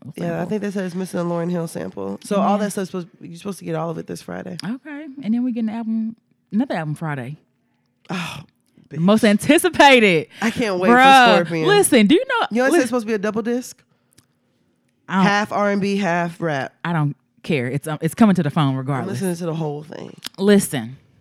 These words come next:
Speaker 2: listen. Drake keeps the quotes for the year. I'm ready. God's plan.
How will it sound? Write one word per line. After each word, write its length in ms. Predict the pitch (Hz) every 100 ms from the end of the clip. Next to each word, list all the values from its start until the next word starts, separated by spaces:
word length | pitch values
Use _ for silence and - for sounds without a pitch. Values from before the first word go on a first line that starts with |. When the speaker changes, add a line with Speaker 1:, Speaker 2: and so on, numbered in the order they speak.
| _ - _ - - -
Speaker 2:
listen. 720 | 170 180 180 - 147 123 139 - _ _ _ _ _ 170
Drake 560 | 165 208 285 - -
keeps 320 | - 262 254 -
the 100 | 180
quotes 760 | - 226 196 147 - - - _ _ _ _ 175
for 260 | - 202
the 100 | 170
year. 380 | 165 165 170 143 143
I'm 160 | 220
ready. 320 | 233 220 220 - - _ _ 185
God's 440 | 190 202 208 208
plan. 800 | - 240 214 202 190 185 185 185